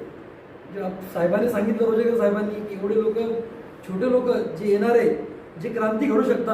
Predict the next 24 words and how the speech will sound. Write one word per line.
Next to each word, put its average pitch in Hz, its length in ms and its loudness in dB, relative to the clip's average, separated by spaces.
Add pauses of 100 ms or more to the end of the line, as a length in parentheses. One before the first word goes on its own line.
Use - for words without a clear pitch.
अशी 196 240 -4
लोक 202 160 -2
या 185 240 0
ठिकाणी 185 260 -4
जमा 175 280 -4
झाले. 175 240 0 (360)
म्हणजे 180 160 -4
मला 180 260 2
तरी 220 120 4
असं 214 200 0
वाटतं 208 260 2
सिल्लोड 214 380 0 (120)
शहरामध्ये 190 480 0
इथे - 920 -10
बसलेले 208 600 -2 (180)
पत्रकार, 196 460 0 (720)
प्रतिनिधी, 208 560 0
संपादक 190 540 -2 (520)
हेच 208 260 0
केवळ 214 300 2
सत्याच्या 202 460 0
बाजूने 196 360 2
बातमी 196 300 0
लावता 190 280 2